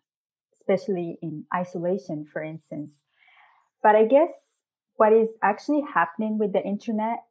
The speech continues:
is not a problem with the internet itself. It's actually a problem with the system that has been structured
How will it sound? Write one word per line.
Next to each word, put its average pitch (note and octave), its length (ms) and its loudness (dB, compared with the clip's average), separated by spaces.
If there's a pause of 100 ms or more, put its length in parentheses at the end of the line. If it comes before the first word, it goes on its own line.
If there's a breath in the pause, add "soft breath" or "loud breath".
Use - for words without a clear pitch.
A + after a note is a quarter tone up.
(140)
is F3+ 180 -2
not A3 300 2
a G3+ 60 0
problem G3+ 540 0
with G#3 160 -4
the F#3 120 0
internet G3 540 -6
itself. D#3 520 -4 (100)
It's - 320 -8
actually A3 480 -4
a F#3 40 0
problem F#3 680 -2
with F#3+ 220 -4
the F3+ 100 0 (160)
system E3 600 -2 (120)
that F3 120 2 (120)
has F3 220 -4 (340)
been G#3+ 480 0 (340)
structured F3 840 -2